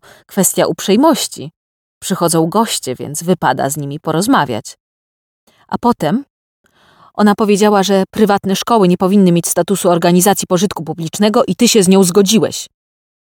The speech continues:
Jej argumenty były przekonujące. Myślałem zresztą, że też tak sądzisz. Zostałabym bez pracy!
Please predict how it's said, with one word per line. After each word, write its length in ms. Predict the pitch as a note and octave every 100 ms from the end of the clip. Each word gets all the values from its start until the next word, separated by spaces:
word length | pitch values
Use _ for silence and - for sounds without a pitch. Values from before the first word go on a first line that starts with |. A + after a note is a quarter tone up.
| _ _ -
Jej 180 | D3+ D3
argumenty 640 | D#3+ D#3+ F3 F#3+ G#3 F3+ C#3+
były 240 | C#3+ D3
przekonujące. 840 | - - C#3+ D#3 A#3+ D#3 - F#2 F#2+ _ _ _ _ _
Myślałem 480 | D#3 - D3+ D3
zresztą, 440 | D3+ D3 C#3+ D3 D3+
że 200 | D3+ D#3
też 180 | - B3
tak 180 | F#3+ D3+
sądzisz. 420 | - A#2+ A#2 C#3 _ _ _ _ _ _
Zostałabym 640 | A#3+ D4+ - E4 C4+ C4+ C#4+
bez 180 | C#4 -
pracy! 560 | - D5 D#4 - -